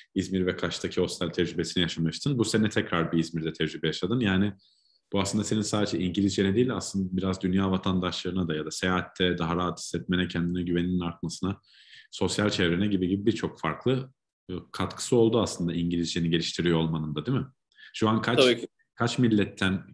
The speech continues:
Speaker 1: e, konuştuğun ya da, e, arkadaşın vardır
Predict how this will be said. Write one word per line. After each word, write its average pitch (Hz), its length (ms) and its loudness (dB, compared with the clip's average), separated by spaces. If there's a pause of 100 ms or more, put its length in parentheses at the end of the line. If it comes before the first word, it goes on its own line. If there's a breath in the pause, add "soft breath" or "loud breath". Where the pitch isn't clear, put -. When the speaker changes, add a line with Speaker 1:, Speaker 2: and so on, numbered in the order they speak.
(140)
Speaker 1:
e, 90 180 -6
konuştuğun 90 720 -2
ya 87 120 -4
da, 85 300 -2 (100)
e, 85 40 -10
arkadaşın 85 760 -2 (280)
vardır 87 520 0